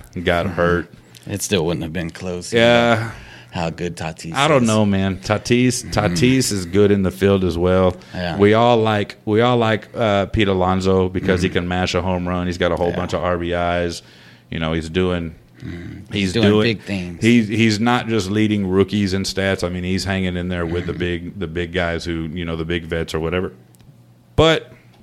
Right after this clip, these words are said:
Speaker 1: I mean, it's gonna be, uh,
Speaker 2: When you start setting real records, like home run records,
Speaker 1: Right.
Speaker 2: as a rookie, then
Speaker 1: Yeah, see, and
Speaker 2: that's
Speaker 1: that's
Speaker 2: tough
Speaker 1: a,
Speaker 2: to top.
Speaker 1: that's the thing,
Speaker 2: And he
Speaker 1: man.
Speaker 2: played first base every day,
Speaker 1: I don't,
Speaker 2: pretty much.
Speaker 1: I don't wanna hear he's breaking the rookie record.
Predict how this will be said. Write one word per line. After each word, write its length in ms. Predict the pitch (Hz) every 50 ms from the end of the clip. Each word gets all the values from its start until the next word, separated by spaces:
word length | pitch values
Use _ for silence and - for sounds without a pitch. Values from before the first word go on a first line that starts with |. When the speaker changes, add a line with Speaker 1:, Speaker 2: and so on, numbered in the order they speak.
| _ - _ _ _ _ _ _ _ - _ - - - - - - - - - - - _ _
Speaker 1:
I 40 | -
mean, 220 | 87 87 87 87 87
it's 160 | 85 - -
gonna 220 | - 95 92 90
be, 380 | 85 92 90 90 90 90 90 87
uh, 300 | 87 85 85 85 85 85
Speaker 2:
When 140 | 92 113 131
you 260 | 139 151 156 147 120
start 240 | - 131 120 104 85
setting 520 | - - 139 131 117 107 101 98 95 87 80
real 300 | 101 113 120 120 120 117
records, 720 | 110 107 117 123 120 - 131 135 123 117 123 123 - - - -
like 200 | - 101 95 -
home 300 | - 113 120 127 123 123
run 180 | 127 131 135 135
records, 420 | 135 139 139 - 151 147 135 135
Speaker 1:
Right. 300 | 101 95 90 85 85 73 - - - - - - -
Speaker 2:
as 260 | - 104 113 127 123
a 80 | 135 131
rookie, 540 | 135 143 143 143 - - 151 147 147 143 131 - - - -
then 440 | 98 101 98 92 90 90 85 82 82 - - - -
Speaker 1:
Yeah, 200 | - 190 185 151
see, 200 | 131 - 170 160
and 100 | 156 175
Speaker 2:
that's 140 | 190 202 -
Speaker 1:
that's 120 | - 90 -
Speaker 2:
tough 40 | -
Speaker 1:
a, 40 |
Speaker 2:
to 120 | - - -
top. 180 | 80 50 - - - -
Speaker 1:
that's 200 | 151 170 - -
the 80 | -
thing, 180 | 196 - - 180
Speaker 2:
And 80 | 208 208
he 60 | 190
Speaker 1:
man. 80 | 92 95
Speaker 2:
played 220 | 110 120 113 90
first 220 | - 104 101 95 -
base 260 | 101 95 90 90 -
every 180 | 85 78 82
day, 100 | 80 -
Speaker 1:
I 40 | -
don't, 240 | 135 180 214 214 196
Speaker 2:
pretty 100 | - - -
much. 240 | - - - - - - - _ - - -
Speaker 1:
I 40 | 120
don't 200 | 160 202 185 147
wanna 200 | 147 135 131 117
hear 480 | 107 110 107 107 104 98 92 92 - - - - - - - - _ _ - -
he's 200 | - 98 92 92
breaking 320 | - 110 104 - 107 98
the 100 | 98 92
rookie 260 | 90 90 87 - 92
record. 380 | 85 78 76 78 - - -